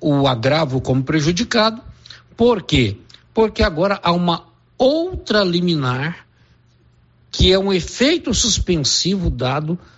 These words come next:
aos recursos que o doutor Geraldo interpor, e o doutor Geraldo não precisa mais daquela liminar que ele tinha no agravo de instrumento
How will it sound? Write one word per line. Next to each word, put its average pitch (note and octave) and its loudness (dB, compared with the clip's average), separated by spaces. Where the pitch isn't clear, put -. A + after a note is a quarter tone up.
aos D#3 2
recursos D3+ 0
que - -8
o - -4
doutor D3 0
Geraldo C3+ 0
interpor, G3+ 0
e - -6
o - -2
doutor F#3+ 4
Geraldo G3 0
não A3+ 0
precisa A3+ 0
mais D3 -4
daquela D3 2
liminar C#3 0
que - -4
ele C#3+ 0
tinha B2 -2
no C3 0
agravo D3 2
de B2+ -6
instrumento F3+ -2